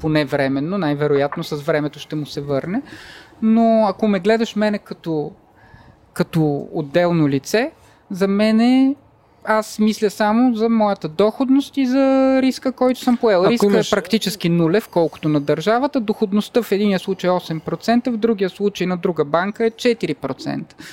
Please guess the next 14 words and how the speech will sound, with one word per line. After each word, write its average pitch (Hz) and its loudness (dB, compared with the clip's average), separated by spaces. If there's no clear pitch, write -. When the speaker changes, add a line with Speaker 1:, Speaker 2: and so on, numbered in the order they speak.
Speaker 1:
Защо 180 0
да 196 -2
избера 160 0
другата 196 0
банка? 190 0
Speaker 2:
Всъщност 165 -2
това, 160 0
което, 127 -2
да, 160 -6
за 120 -8
да 123 0
мога 117 2
да 104 0
обобщя, 101 -4